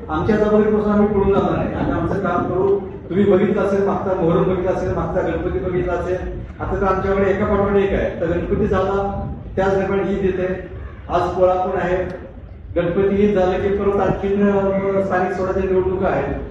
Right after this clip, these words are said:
तर आम्हाला चोवीस तास, बारा महिने सुरूच असणार आहे. गेल्या वर्षी निवडणुका झाल्या, तर आम्ही आमचं कर्तव्य करू. आम्ही कुठं, कुठं कमी पडलो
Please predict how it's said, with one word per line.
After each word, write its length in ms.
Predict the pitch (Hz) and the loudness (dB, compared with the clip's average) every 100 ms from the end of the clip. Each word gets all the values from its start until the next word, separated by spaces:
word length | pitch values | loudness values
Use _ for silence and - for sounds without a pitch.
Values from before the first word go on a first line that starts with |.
| - - - | -12 -8 -2
तर 60 | 214 | 0
आम्हाला 380 | - 196 247 | 2 4 4
चोवीस 360 | 240 214 240 233 | 4 2 2 4
तास, 120 | 240 240 247 185 | 6 6 2 -2
बारा 400 | - 180 202 214 | 0 2 4 4
महिने 240 | 226 220 | 2 2
सुरूच 240 | 208 - | 2 2
असणार 300 | 226 - 160 | 0 0 0
आहे. 140 | 175 185 - - - | -2 -2 -6 -12 -4
गेल्या 200 | 165 185 | 0 2
वर्षी 200 | 185 190 | 2 0
निवडणुका 440 | 196 190 190 190 185 | 0 0 2 2 2
झाल्या, 320 | 170 175 - - - - - 196 | 2 0 -2 -4 -10 -12 -10 -6
तर 40 | |
आम्ही 280 | - 196 226 | -2 2 4
आमचं 240 | 214 226 | 4 2
कर्तव्य 420 | 214 202 208 214 | 2 2 4 4
करू. 100 | 208 | 4
आम्ही 380 | 190 202 208 - | 2 2 0 0
कुठं, 200 | 202 202 | -2 -2
कुठं 320 | 202 - 196 | -4 -4 -2
कमी 260 | 214 185 208 | 0 2 2
पडलो 320 | 185 196 - | 4 4 4